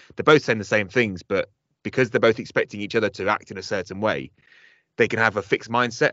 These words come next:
and they can just start to close their ears to it. And I think that's just so important. How do you, as the director of planning, manage those political relationships, manage those stakeholder groups, so that fundamentally, if success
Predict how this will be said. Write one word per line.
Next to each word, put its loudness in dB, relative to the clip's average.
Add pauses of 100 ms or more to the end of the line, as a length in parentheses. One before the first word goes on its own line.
(120)
and -6
they 0
can -10
just -4
start -2
to -10
close 0
their -2
ears 0
to -10
it. -8
And -6
I -2
think -2
that's 0
just -10
so 8
important. 6 (180)
How 4
do 2
you, 6
as 0
the -4
director -2
of -2
planning, -8 (1000)
manage 4
those 4
political -4
relationships, -4
manage 4
those 2
stakeholder -2
groups, -8
so -8
that 0 (260)
fundamentally, -2
if -6
success 0